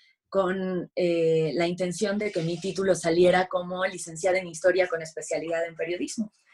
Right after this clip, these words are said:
Y pues ahí se ganaron mi corazón para siempre e inmediatamente. Y ya, entonces, mi a-, desde luego que mi acercamiento al periodismo empieza ahí. No sabía yo nada de periodismo. A partir de entonces, pues, fui buscando a gente que tuviera contacto con medios de comunicación y demás.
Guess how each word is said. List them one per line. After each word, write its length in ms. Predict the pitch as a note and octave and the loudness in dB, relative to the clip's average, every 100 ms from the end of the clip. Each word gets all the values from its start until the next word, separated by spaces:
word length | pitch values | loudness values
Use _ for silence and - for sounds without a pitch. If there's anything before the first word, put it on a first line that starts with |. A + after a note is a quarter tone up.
| - - - | -20 -10 -4
Y 100 | F#3+ | 2
pues 200 | F3+ F3 | 4 4
ahí 140 | F#3 | 2
se 140 | F3+ | 4
ganaron 280 | F3+ D#3+ D#3+ | 4 4 0
mi 220 | _ _ - | _ _ -4
corazón 440 | C#3+ - D3 D3 | -4 -4 -8 -4
para 200 | D3+ C3+ | -4 -4
siempre 440 | - C#3+ D3 D3 - | -4 -6 -4 -4 -4
e 80 | |
inmediatamente. 1000 | C3+ C3+ C3 C#3 C3+ C#3 D3 D#3+ G#3 C#4 _ _ - - _ | -6 -6 -4 -6 -6 -14 -12 -8 -6 -6 _ _ -20 -20 _
Y 120 | A#3+ | 6
ya, 100 | F4 A#4 - _ _ _ _ | 8 6 -2 _ _ _ _
entonces, 440 | B3 B3+ C#4+ D4+ B3 | -2 2 2 0 0
mi 340 | C4 B3+ A#3 | 2 4 4
a-, 100 | A3 | 4
desde 460 | A3+ G#3 A3 G#3 A3 | 2 2 0 0 0
luego 220 | B3 C#4 | 2 0
que 280 | A3 G3 F3+ | -2 -2 -4
mi 140 | F3 | -6
acercamiento 580 | F3+ F#3+ F#3 F#3+ G3+ G#3+ | -8 -8 -10 -12 -8 -4
al 140 | G#3 | -4
periodismo 460 | F#3 E3+ E3+ F#3+ F3 | -4 -6 -8 -10 -12
empieza 440 | E3+ G3 F#3 - | -6 -2 -2 -2
ahí. 380 | F3+ F3+ F3+ C#4+ - | -2 -2 -2 -6 -6
No 120 | G#3 | -6
sabía 340 | A#3 A3+ G#3+ | -4 -2 -2
yo 140 | G#3+ G3 | -2 -2
nada 300 | F#3+ F#3 F#3+ | 0 0 0
de 80 | E3+ | -2
periodismo. 720 | D#3 D#3 D#3 E3 D#3+ E3+ _ _ _ _ _ - | -6 -6 -8 -10 -14 -18 _ _ _ _ _ -4
A 120 | F#3+ | -2
partir 360 | F#3+ F#3 G#3+ G#3+ | 0 -2 -2 0
de 60 | |
entonces, 440 | A3 G#3+ G3+ G#3 G#3 | 0 -2 -4 -6 -8
pues, 140 | F#3 | -10
fui 200 | G#3 G3 | -8 -6
buscando 420 | F#3 G3+ G3+ F#3+ | -6 -2 0 2
a 60 | G3 | 2
gente 320 | F#3+ F3+ F#3 | 0 -2 0
que 160 | F3 D#3+ | -2 -4
tuviera 340 | D#3+ E3+ F3+ | -2 2 2
contacto 520 | F3+ D#3+ E3 E3 E3+ E3+ | 0 -2 -2 -2 -2 0
con 140 | D#3+ | 0
medios 260 | E3 E3 E3 | 0 -2 -2
de 100 | D#3+ | -4
comunicación 680 | D3 D3+ D#3 D#3 - E3+ | -4 -6 -6 -6 -6 -8
y 60 | E3 | -8
demás. 360 | D#3 D3+ E3+ | -6 -4 -4